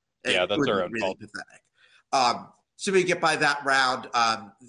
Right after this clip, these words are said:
Speaker 1: it would be away first to either Leon, um, down in Mexico, or to Taro in Panama City.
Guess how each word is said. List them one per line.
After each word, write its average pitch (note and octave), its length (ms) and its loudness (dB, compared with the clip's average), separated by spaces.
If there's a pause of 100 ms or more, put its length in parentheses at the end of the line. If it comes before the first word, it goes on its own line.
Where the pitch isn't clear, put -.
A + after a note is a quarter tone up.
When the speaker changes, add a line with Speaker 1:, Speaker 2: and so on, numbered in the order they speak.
(140)
Speaker 1:
it D3 100 -4
would C3+ 140 -4
be B2+ 320 -6
away B2+ 1000 -2 (140)
first B2+ 380 -4
to C#3+ 80 -8
either B2 420 -6
Leon, D#3+ 640 -2 (380)
um, A2+ 240 0
down G#2+ 200 -4
in G#2+ 120 -12
Mexico, C#3+ 800 -2
or G#2+ 300 -2
to A#2 200 -12
Taro A#2 680 -2
in G2+ 320 -8
Panama G#2 300 -8
City. C3 560 -8